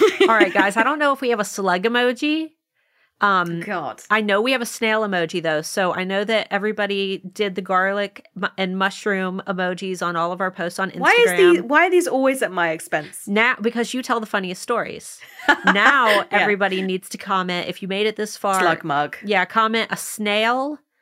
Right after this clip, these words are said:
Speaker 2: or a snail and a coffee mug on all of our posts
Speaker 1: Or
Speaker 2: over
Speaker 1: hashtags,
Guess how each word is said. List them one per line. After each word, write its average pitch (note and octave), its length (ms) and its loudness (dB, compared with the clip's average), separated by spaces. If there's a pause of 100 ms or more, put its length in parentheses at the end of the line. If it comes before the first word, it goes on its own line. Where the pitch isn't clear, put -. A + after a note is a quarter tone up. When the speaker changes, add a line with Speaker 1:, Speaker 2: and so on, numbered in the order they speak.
(500)
Speaker 2:
or G#3+ 480 4
a F3+ 40 -4
snail G3+ 600 0
and G3 100 -4
a F#3 40 -6
coffee F#3+ 420 -2
mug D#3+ 400 -2 (100)
on D#3+ 400 0
all F3 200 0
of F3 80 -4
our E3+ 100 0
posts D#3 500 -6
Speaker 1:
Or E3 100 0
Speaker 2:
over D#3+ 140 -4
Speaker 1:
hashtags, E3 760 -2